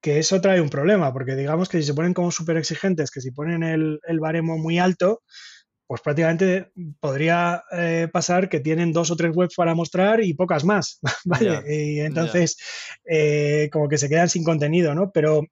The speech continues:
Speaker 1: pero desde luego puede ser que veamos movimientos grandes, porque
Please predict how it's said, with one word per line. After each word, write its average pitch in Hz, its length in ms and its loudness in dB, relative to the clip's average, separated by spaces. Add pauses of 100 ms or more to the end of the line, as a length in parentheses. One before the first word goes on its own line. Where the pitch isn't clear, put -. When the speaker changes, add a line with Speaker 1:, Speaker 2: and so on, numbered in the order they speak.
(760)
Speaker 1:
pero 156 260 2
desde 160 280 4
luego 208 800 4
puede 190 260 4
ser 208 160 2
que 196 120 4
veamos 180 340 4
movimientos 185 840 4
grandes, 190 300 2
porque 131 260 -6